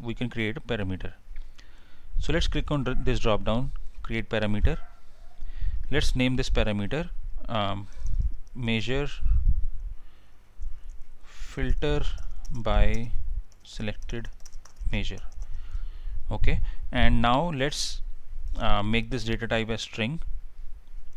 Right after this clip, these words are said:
I will tell you why we are making it, is it as string.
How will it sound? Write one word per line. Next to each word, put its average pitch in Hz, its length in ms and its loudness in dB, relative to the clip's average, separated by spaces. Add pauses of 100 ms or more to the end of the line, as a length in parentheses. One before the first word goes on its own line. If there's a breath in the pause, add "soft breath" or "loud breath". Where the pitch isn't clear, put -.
(540 loud breath)
I 113 80 6
will 160 100 6
tell 123 160 2
you 127 160 4
why 117 280 4
we 113 180 4
are - 20 2
making 110 320 0
it, 104 260 -6 (220)
is - 200 4 (760)
it 120 120 -8
as 117 140 0
string. 120 400 0